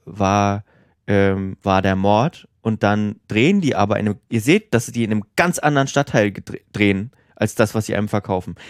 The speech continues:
Jemand in, jemand in, wenn die jetzt hier beim Dresdner Tatort zum Beispiel, jemand, der in Hamburg lebt, wird es wahrscheinlich, ihm wird es nicht auffallen. Aber ich sitze da jedes Mal davor mit so einem Gefühl im Bauch und denk so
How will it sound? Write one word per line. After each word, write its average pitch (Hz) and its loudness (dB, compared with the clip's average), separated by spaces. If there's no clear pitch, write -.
Jemand 135 2
in, 110 0
jemand 123 2
in, 107 0
wenn 113 4
die 127 6
jetzt 120 4
hier 120 4
beim 104 4
Dresdner 160 4
Tatort 113 0
zum 110 -4
Beispiel, 107 -2
jemand, 110 0
der 104 2
in 101 -2
Hamburg 160 4
lebt, 113 0
wird 110 0
es 107 -6
wahrscheinlich, 110 -2
ihm - 0
wird 117 0
es 104 -10
nicht 113 -4
auffallen. 110 0
Aber 104 0
ich 135 0
sitze - -4
da 165 4
jedes 151 0
Mal 151 2
davor 151 2
mit 156 -2
so 123 -2
einem 110 -2
Gefühl 196 0
im 185 0
Bauch 139 2
und 135 -4
denk 123 -4
so - -10